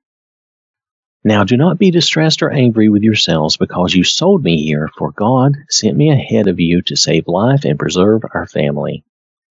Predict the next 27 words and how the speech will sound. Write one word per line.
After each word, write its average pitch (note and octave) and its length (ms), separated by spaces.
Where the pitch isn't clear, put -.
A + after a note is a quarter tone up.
For A2+ 160
the G2+ 120
famine A#2 720
has F2+ 180
been A#2+ 220
in F3 120
the E3+ 100
land F2 340
these E2 220
two G#3+ 220
years, E2 420
and G#2 180
there F3+ 140
are D3 60
still E2 260
five B2+ 460
more B2 200
years E2 360
in - 120
which - 280
there G#2 160
will G2 160
be F2+ 180
no F#2 340
plowing C#3+ 580
and F2 120
harvesting. A2 720